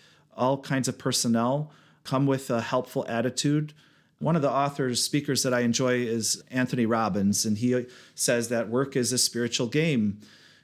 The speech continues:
And I think we know that we're here to refine our midos and to learn how to get along and to interact with people and to be Kiddush Hashem.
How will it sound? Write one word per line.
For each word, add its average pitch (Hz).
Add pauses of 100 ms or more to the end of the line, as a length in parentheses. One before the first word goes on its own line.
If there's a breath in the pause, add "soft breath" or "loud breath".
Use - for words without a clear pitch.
(120)
And 127
I 123
think 143
we 120
know 123
that 113
we're 120
here 139
to 139
refine 127
our 120
midos 127
and 113
to 113 (400 soft breath)
learn 127
how 135
to 117 (100)
get 127
along 123
and 110
to -
interact 117
with 123
people 160 (360 soft breath)
and 113
to 123
be 123
Kiddush 120
Hashem. 120